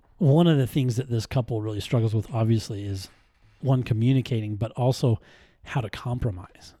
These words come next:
It seems like a lot of their dilemmas are described in this kind of all or nothing way,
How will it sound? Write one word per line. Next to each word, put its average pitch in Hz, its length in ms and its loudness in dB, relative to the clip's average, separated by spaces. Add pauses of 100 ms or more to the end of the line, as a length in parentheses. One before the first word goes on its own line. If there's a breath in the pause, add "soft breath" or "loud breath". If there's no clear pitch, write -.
(140)
It 135 80 -4
seems 143 440 -2
like 120 200 -6
a - 40 -10
lot 110 400 -4
of 107 140 0
their 104 140 -4
dilemmas 107 640 -4 (560 soft breath)
are 104 640 -4 (1000 loud breath)
described 120 540 0
in 110 120 -2
this 101 160 -6
kind 113 220 -4
of 104 80 -4
all 117 280 -2
or 110 60 -2
nothing 101 380 -6
way, 104 340 -14